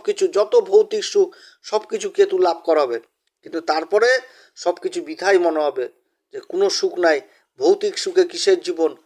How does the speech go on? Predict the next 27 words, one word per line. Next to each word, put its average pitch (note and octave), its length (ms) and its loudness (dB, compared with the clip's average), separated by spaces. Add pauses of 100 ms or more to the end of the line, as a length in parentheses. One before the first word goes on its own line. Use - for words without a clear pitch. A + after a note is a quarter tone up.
(120)
আসল F3+ 360 2
জীবন F3+ 380 0
তো F#3+ 100 2
সেই F#3 220 2 (100)
তার E3+ 240 -2
চরণে, D#3 360 -4 (340)
যেখানটাতে E3 440 -2
নিজেকে E3 360 -2
সঁপে E3 300 -4
দিতে D#3+ 240 -4
পারলেই D#3 340 0
বাঁচি। D3+ 300 -6 (360)
এই C3 120 -6
জিনিসটা E3+ 440 -2
চলে E3 260 0
আসবে D#3 260 -2
বিশ্বরাশির C3+ 540 -6
ক্ষেত্রে। - 280 -14 (880)
সব - 260 0
কিছু B3+ 220 -4
দিবে A#3+ 220 2
কেতু, - 300 0 (380)
আনন্দ G#3 360 0 (160)
ফুর্তি G#3 360 -4
সব B3+ 280 -2
কিছু A#3 220 -8
করাবে, F3 380 2